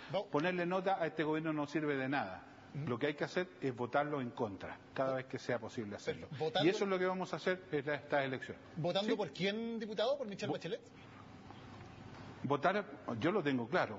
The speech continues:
Speaker 2: Yo voy a votar por quien expresa la esperanza de este cambio, porque la ciudadanía le ha encomendado la gran misión de hacer este cambio, de cerrar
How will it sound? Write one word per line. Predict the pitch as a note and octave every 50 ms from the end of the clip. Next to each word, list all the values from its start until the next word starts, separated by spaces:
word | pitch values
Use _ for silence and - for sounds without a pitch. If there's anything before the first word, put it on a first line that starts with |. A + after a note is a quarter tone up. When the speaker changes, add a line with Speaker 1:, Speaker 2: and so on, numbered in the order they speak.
| G2 -
Speaker 2:
Yo | - A2+ D3
voy | E3 E3+ E3+
a | D#3+
votar | D3+ D3 C#3+ D#3+ D#3+ -
por | - D3 C3 -
quien | - D#3 D#3
expresa | C#3+ - - - D#3 D3+ - E3
la | D3+ D3
esperanza | - - - D#3+ C#3 D#3 E3+ - -
de | E3 E3
este | D#3 - - D3+
cambio, | - D3 A2 G2 F#2+ F#2 - - - - - - - - - - - -
porque | C3+ A#2+ - - D3
la | D3 D3 C#3
ciudadanía | - - C3 B2 A#2+ A#2+ C3 C#3+ D3 C#3
le | C3 C3
ha | C3 C3 C3 C3 - - -
encomendado | B2+ A#2+ - - C3+ A#2+ A#2+ A#2 A#2 C#3 D3+ D3+ D3+
la | C#3+ C#3 C#3 C3+ - - -
gran | - A#2+ C#3 D#3 F3 F3
misión | E3+ D#3+ - - E3+ E3+ F3 F3 - - - -
de | A2 B2
hacer | A#2+ - - D#3+ F3
este | D#3+ - - D#3+
cambio, | - C3+ G#2+ G2+ F#2+ F#2+ - - - - - -
de | B2 D#3 D3
cerrar | - - D#3+ D3+ D3+ E3 F#3+ A3 A3 F3 C#3 B2 - - -